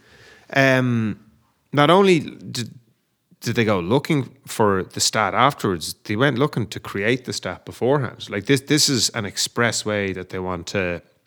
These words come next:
approach the game. And it struck me, I wrote something about, um, going through the phases, and I went, "Going through the phases, bollocks.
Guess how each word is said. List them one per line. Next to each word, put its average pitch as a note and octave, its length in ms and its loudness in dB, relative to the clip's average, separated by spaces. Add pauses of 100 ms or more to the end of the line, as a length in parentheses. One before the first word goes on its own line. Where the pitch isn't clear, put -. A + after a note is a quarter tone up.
(500)
approach G#2 500 -4
the G2+ 100 -12
game. G2 400 -6 (920)
And G2 840 -4 (1120)
it A#2 140 -4
struck - 360 2
me, C3 640 2 (560)
I B2 140 4
wrote B2+ 240 4
something A2+ 320 0
about, F#2+ 320 -2 (300)
um, F2 720 -6 (380)
going G2+ 200 -2
through G#2 200 -2
the F2 80 -8
phases, F#2 580 -6
and G2 80 -12
I F#2+ 120 -6
went, F#2 340 -6
"Going F#2 200 -8
through - 140 -12
the - 60 -18
phases, - 540 -12
bollocks. - 460 -10